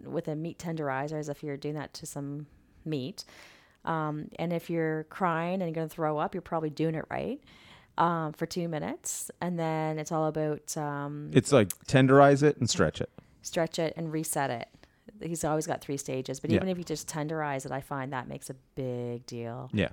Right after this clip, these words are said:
Speaker 1: And it works.
Speaker 2: Yeah.
Speaker 1: So that helped 'cause we were doing a ton of strength training and really not enough stretching. And
Speaker 2: Yeah, I, I've always been the one where I do just enough mobility work to get by. Uh, and
Speaker 1: Yeah.
Speaker 2: the thing is, you weren't doing anything outside of what you were doing with me.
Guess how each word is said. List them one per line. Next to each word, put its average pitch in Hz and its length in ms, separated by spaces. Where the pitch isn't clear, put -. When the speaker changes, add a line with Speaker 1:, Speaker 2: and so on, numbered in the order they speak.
Speaker 1:
And 156 120
it - 160
works. - 480
Speaker 2:
Yeah. 85 140
Speaker 1:
So 165 580
that 190 300
helped 180 280
'cause 175 120
we 214 100
were 320 80
doing 226 180
a 156 40
ton 170 340
of 175 60
strength - 280
training 151 380
and 147 180
really 208 200
not 185 180
enough 165 220
stretching. 160 520
And 151 160
Speaker 2:
Yeah, 135 220
I, 160 240
I've 131 280
always 131 340
been 120 140
the 113 80
one 98 320
where 95 120
I 92 120
do 98 340
just 107 340
enough 107 240
mobility 95 540
work 98 260
to - 80
get 87 180
by. 65 320
Uh, 82 480
and 127 320
Speaker 1:
Yeah. - 60
Speaker 2:
the 143 160
thing 185 160
is, 117 260
you 123 240
weren't 165 220
doing 123 240
anything 110 360
outside 98 400
of 90 60
what 92 140
you 92 80
were 90 60
doing 82 200
with 78 160
me. 85 200